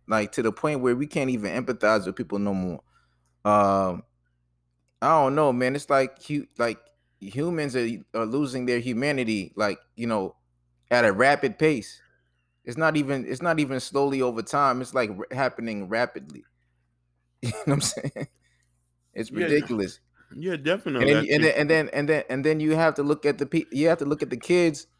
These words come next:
Speaker 1: who grew up in environments where, you know, murders, like, they, they, they have to, they have to come ac-, they have, they become acquainted with murders and stuff like that at an early age.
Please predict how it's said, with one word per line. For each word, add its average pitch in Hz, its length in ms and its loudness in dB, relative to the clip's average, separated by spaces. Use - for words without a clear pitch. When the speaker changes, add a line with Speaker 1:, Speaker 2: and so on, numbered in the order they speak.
Speaker 1:
who 120 140 -8
grew 151 160 4
up 147 140 4
in 135 80 2
environments 143 920 0
where, 131 720 4
you 151 120 -4
know, 127 440 -2
murders, 139 480 2
like, 120 220 -2
they, 123 140 -2
they, 101 320 -4
they 127 220 -4
have 143 240 0
to, 113 180 -8
they 127 140 -4
have 127 180 -2
to 131 80 -6
come 123 300 -4
ac-, 101 80 -6
they 127 80 -2
have, 143 160 2
they 139 80 0
become 156 320 -2
acquainted 147 640 -4
with 110 100 -4
murders 135 460 2
and 127 80 -4
stuff - 240 -2
like 117 200 0
that 117 200 2
at 107 180 -2
an 101 60 0
early 131 380 0
age. 135 320 0